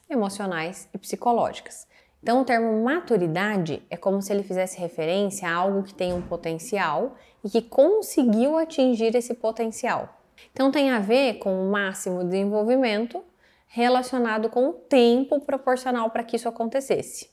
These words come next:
Pra ficar bem simples, vamos pensar numa fruta, né? A gente escuta muito, "Ah, a fruta tá madura, não tá madura." Então, quando que uma fruta tá madura? É a mesma lógica. A gente tinha uma sementinha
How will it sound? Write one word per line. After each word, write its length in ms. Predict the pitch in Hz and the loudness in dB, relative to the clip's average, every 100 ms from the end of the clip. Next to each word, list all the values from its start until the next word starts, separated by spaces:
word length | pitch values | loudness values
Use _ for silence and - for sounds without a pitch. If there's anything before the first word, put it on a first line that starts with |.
| _ _ - | _ _ -8
Pra 160 | - 262 | 2 2
ficar 200 | 269 277 | 2 2
bem 180 | 269 320 | 4 4
simples, 360 | - 170 160 | 2 0 0
vamos 120 | 175 202 | -2 -2
pensar 220 | 233 233 | 0 0
numa 180 | 247 247 | 2 0
fruta, 400 | 220 156 - 135 | 0 -2 -2 -4
né? 140 | 160 | -4
A 80 | 180 | -4
gente 160 | 175 | -6
escuta 280 | 165 - 185 | -4 -6 -4
muito, 160 | 190 196 | -2 -2
"Ah, 180 | 294 302 | -2 -2
a 40 | |
fruta 260 | 254 247 240 | 0 0 0
tá 140 | 240 | -2
madura, 480 | 233 214 202 226 208 | -2 0 2 2 0
não 120 | 208 | -2
tá 120 | 208 | -4
madura." 400 | 202 190 180 202 | -2 -2 0 0
Então, 180 | 196 220 | 0 -4
quando 220 | 220 311 | -2 -2
que 80 | 285 | 0
uma 180 | 262 240 | 0 0
fruta 320 | 240 214 208 | 0 0 0
tá 120 | 208 | -2
madura? 480 | 202 196 175 139 - _ _ _ _ | -2 -2 -2 -2 -6 _ _ _ _
É 80 | - | 0
a 60 | 202 | 2
mesma 340 | 220 247 277 | 4 2 2
lógica. 560 | 339 214 151 - - - _ _ - _ | 2 0 0 -4 -12 -20 _ _ -20 _
A 80 | 190 | 0
gente 200 | 202 196 | 0 0
tinha 120 | 202 | -2
uma 120 | 190 | -2
sementinha 800 | 190 202 220 247 247 226 247 349 | -2 -2 0 0 2 2 2 -2